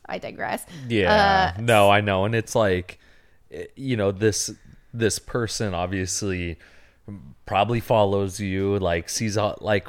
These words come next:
Speaker 2: why, I just, it,
Speaker 1: I just don't
Speaker 2: for
Speaker 1: get
Speaker 2: the
Speaker 1: it.
Speaker 2: life of me, I, I, I really can't understand. But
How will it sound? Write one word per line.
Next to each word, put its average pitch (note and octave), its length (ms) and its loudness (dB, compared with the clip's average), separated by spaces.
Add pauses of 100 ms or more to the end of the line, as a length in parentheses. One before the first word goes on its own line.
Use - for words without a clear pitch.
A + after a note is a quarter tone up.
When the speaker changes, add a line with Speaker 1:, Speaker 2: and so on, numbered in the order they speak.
(140)
Speaker 2:
why, - 320 -10
I A#2+ 100 -4
just, A#2 400 -6
it, A2+ 300 -2
Speaker 1:
I A#3+ 80 -2
just C4 180 -14
don't C4+ 140 -4
Speaker 2:
for D3 100 4
Speaker 1:
get C3+ 60 4
Speaker 2:
the B2+ 60 8
Speaker 1:
it. A2+ 60 4
Speaker 2:
life A#2+ 240 4
of A#2 100 0
me, G2+ 280 0 (100)
I, G2 260 0
I, G2+ 220 -2 (200)
I G#2+ 100 -2
really G2+ 380 2
can't - 260 -6
understand. F#2+ 400 -4
But A#2+ 240 4